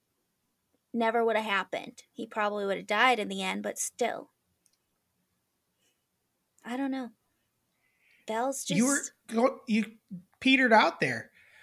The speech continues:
Speaker 1: What do you mean?
Speaker 2: I don't know. I feel like you, you were, you were going, like, with a lot of details, and then you kinda, like, and then you just kinda glossed over the last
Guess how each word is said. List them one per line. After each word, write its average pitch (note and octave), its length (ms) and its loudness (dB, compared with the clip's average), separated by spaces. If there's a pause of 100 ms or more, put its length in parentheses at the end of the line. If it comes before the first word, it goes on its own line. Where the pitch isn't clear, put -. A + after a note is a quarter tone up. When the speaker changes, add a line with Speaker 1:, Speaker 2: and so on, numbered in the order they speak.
(1700)
Speaker 1:
What C4 100 -4
do C#4 40 -4
you C#4 40 -2
mean? C#4 200 -2 (1200)
Speaker 2:
I F3+ 40 -6
don't A3 140 -2
know. C3+ 80 -4
I D#3+ 60 -4
feel F3+ 160 -2
like F3+ 180 0
you, D#3 80 -8 (100)
you E3 160 -4
were, D#3 180 0 (280)
you F3 140 -2
were F3+ 60 0
going, F3+ 300 4
like, D3+ 160 2
with C#3+ 100 -2
a C3+ 40 -2
lot D3 260 4
of C#3 80 -4
details, D3+ 400 -4
and C#3 60 -8
then C#3+ 80 -6
you C#3 60 -8
kinda, D#3 200 -2
like, C3+ 240 0
and D3 80 -8
then D3 120 -4
you D3 100 -6
just C3+ 140 -6
kinda D#3 160 -2
glossed C3+ 540 -4
over D3+ 200 -2
the C3+ 100 -4
last C3+ 460 -2